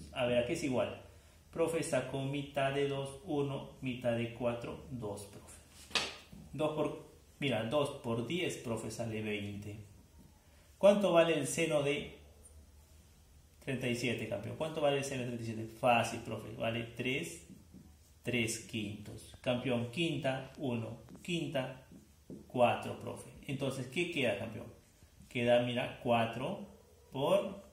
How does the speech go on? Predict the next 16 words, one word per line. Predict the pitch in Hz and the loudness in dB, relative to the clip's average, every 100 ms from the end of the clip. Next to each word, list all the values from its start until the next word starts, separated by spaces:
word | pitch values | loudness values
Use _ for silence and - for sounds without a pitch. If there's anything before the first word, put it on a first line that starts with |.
| - - | -20 -14
tres, | - 107 104 - | -4 0 0 -2
campeón. | - - - - - | -8 -14 -16 -16 -16
Entonces, | - 135 120 113 123 | -8 -6 -4 -6 -4
aquí, | 107 185 107 | -4 -4 -8
hijo, | 104 - - - - - - - - - - | -8 -12 -12 -18 -20 -18 -18 -18 -20 -20 -10
lúcete. | 135 143 - 107 - | -2 -2 -2 -6 -4
¿A | - - | -6 2
cuánto | 180 190 180 170 | 2 2 0 -2
es | 165 139 131 - | 0 0 0 -4
cuatro | - 120 120 120 | 2 2 2 -4
por | 120 107 | -4 -6
tres? | - - | -8 -10
Profe, | - 147 139 143 135 143 | -6 -2 -2 -2 -6 -4
eso | 131 131 | -6 -6
sale | 120 120 117 110 | -4 -4 -2 -6
doce. | 110 - - | -10 -12 -16